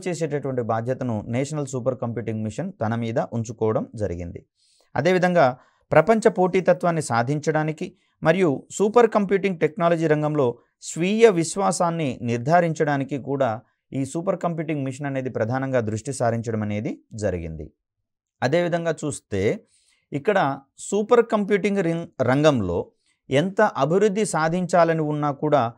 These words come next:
కొన్ని మౌలిక వసతులకు సంబంధించి కావచ్చు, అదేవిధంగా నిపుణులైనటువంటి మానవ వనరులు లేకపోవడం కావచ్చు,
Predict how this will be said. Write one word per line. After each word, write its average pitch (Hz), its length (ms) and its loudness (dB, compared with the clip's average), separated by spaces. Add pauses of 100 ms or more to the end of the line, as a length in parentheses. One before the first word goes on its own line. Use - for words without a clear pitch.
(280)
కొన్ని 165 220 2
మౌలిక 156 400 0
వసతులకు 170 460 0
సంబంధించి 147 540 -4
కావచ్చు, 135 520 -2
అదేవిధంగా 131 600 -2 (300)
నిపుణులైనటువంటి 175 1000 0
మానవ 139 400 0
వనరులు 143 240 0
లేకపోవడం 139 560 0
కావచ్చు, 120 540 -4